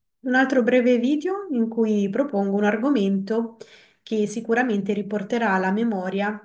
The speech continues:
il periodo forse universitario dei nostri studi, eh, come magari pedagogisti o nell'ambito della psicologia.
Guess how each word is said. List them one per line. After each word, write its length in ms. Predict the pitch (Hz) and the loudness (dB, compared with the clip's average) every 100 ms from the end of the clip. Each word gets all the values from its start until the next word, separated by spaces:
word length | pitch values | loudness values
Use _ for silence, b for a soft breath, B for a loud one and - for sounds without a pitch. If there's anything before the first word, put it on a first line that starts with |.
| - _ | -20 _
il 200 | 208 196 | -10 -6
periodo 520 | 196 214 196 196 196 196 | 0 0 2 2 2 0
forse 380 | 196 196 - | -2 -4 -2
universitario 1080 | 196 190 190 190 208 190 202 214 214 214 214 | 0 0 0 -2 -4 2 4 6 4 2 2
dei 140 | 190 180 | -2 -4
nostri 680 | 180 - - 185 180 175 | -8 -12 -6 -4 -2 -2
studi, 760 | 170 - 190 180 185 180 180 B B B B B | -2 2 2 4 0 -2 -4 B B B B B
eh, 360 | 190 175 175 165 | -2 2 0 0
come 800 | 185 180 180 175 175 170 170 165 - _ _ _ _ _ | -2 0 0 -2 -2 0 0 -2 -8 _ _ _ _ _
magari 420 | 208 196 185 190 | 2 4 4 2
pedagogisti 1300 | 190 190 185 175 170 202 214 214 - 220 214 214 214 202 | 2 2 2 -2 0 2 2 -2 -4 0 2 4 4 2
o 220 | 190 190 | 2 0
nell'ambito 680 | 185 185 185 190 190 185 | -2 -4 -6 -6 -4 -4
della 400 | 180 185 180 180 175 | -2 -4 -6 -8 -8
psicologia. 1120 | - - 190 185 175 196 208 214 214 214 - | -12 -6 -4 -2 0 2 4 4 2 0 -6